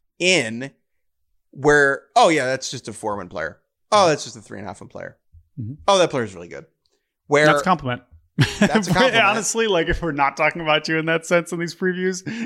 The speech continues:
Speaker 2: it's probably because we are sure you are going to be good and normal.
Speaker 1: A hundred percent. Now, the one exception to that is Bo Bichette, who I think has a chance to really elevate another level into one of the game's best shortstops,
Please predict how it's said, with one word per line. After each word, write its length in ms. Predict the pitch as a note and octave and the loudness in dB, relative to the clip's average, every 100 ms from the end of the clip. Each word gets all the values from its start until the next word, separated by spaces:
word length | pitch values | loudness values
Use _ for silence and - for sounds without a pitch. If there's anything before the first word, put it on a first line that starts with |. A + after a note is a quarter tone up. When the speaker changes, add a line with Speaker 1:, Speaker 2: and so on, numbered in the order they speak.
| - | -10
Speaker 2:
it's 140 | - | -10
probably 380 | - D3 C3+ C#3 | 2 4 4 0
because 360 | B2+ - C3+ A#2+ | 0 0 0 0
we 260 | C3 A#2 - - | -4 -6 -8 0
are 140 | C3 | 0
sure 340 | A#2+ - C3+ B2 | 2 2 2 2
you 140 | A#2+ | 0
are 100 | A#2 | 0
going 240 | A2+ G#2+ A2+ | 0 -2 -4
to 80 | |
be 120 | A#2 A2+ | -4 -2
good 220 | B1+ - | -2 -4
and 100 | B1+ | -6
normal. 360 | - - - - _ _ _ _ B2+ | -8 -6 -6 -8 _ _ _ _ -2
Speaker 1:
A 40 | |
hundred 220 | C#3 B2 | -2 -2
percent. 340 | B2 G#2+ F2+ - | -6 -8 -8 0
Now, 180 | E3 | 2
the 100 | E3 | 2
one 260 | D#3+ G#3 A#3 | 4 4 4
exception 380 | G#3 F#3 E3+ D3 | 2 2 0 2
to 80 | C#3 | 4
that 160 | C3+ | 4
is 80 | A#2+ | 2
Bo 160 | B2+ A2+ | -4 -2
Bichette, 580 | - F#3 E3 A#2+ - _ _ _ _ - | 0 4 4 2 -4 _ _ _ _ -2
who 280 | D3 C#3+ - | 0 0 0
I 220 | D#3+ F3+ | 0 0
think 260 | - D3 | -4 -6
has 180 | C#3 C3 | -4 -4
a 60 | A#2 | -4
chance 380 | - B2+ A2+ - | -6 -6 -8 -14
to 320 | - B2 G#2 A2 | -16 -16 -16 -12
really 220 | A#2+ A2+ | -10 -6
elevate 480 | A2+ A#2+ A#2 A2+ - - | -4 -2 -4 -8 -10 -10
another 580 | A2 G#2+ B2+ D#3+ D3+ B2 | -8 -2 2 4 2 0
level 500 | A2 G2+ G#2 G2 G2+ | -4 -10 -8 -10 -10
into 500 | A2 G2 - A2 G2+ | -14 -14 -10 -8 -8
one 160 | G2+ | -10
of 100 | G2+ | -12
the 60 | G2 | -14
game's 260 | G2+ F#2+ | -14 -10
best 240 | - B2+ - | -4 -2 -4
shortstops, 680 | - G#2+ - G#2+ F#2+ - | -8 -12 -10 -10 -10 -12